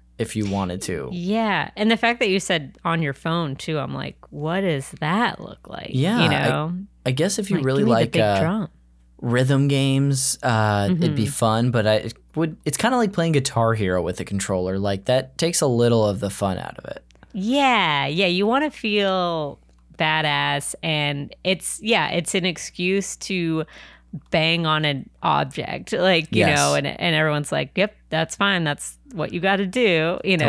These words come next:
Speaker 1: Totally. Um,
Speaker 2: Um,
Speaker 1: this,
Speaker 2: yeah.
Speaker 1: this is unrelated <laughs> to this game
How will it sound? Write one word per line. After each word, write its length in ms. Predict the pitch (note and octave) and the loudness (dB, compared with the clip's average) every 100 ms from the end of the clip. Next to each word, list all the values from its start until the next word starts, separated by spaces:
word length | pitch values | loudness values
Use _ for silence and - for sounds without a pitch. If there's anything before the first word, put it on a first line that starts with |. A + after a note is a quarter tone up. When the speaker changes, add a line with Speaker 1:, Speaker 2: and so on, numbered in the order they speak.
| - - | 2 2
Speaker 1:
Totally. 240 | - - - - - - F3+ | -2 -8 -14 -20 -20 -4 2
Um, 160 | F#3+ | 4
Speaker 2:
Um, 520 | D3+ C#3+ C3+ C3+ C#3 - _ | 4 0 0 -2 -8 -14 _
Speaker 1:
this, 380 | D3 F#3 D3+ A2+ | -2 2 2 0
Speaker 2:
yeah. 60 | - _ _ | -4 _ _
Speaker 1:
this 220 | E3 A3+ | -2 -2
is 80 | A#3 | 0
unrelated 580 | G#3+ D#3+ C#3 C3 C3 B2+ | 0 2 4 4 4 2
<laughs> 120 | - | 2
to 320 | F#3 D#3 C3+ B2 | 2 4 4 2
this 340 | - A#2+ - | 2 2 2
game 760 | - A2 G#2+ G#2+ G#2 G2 F3 | 0 2 2 2 0 -2 -6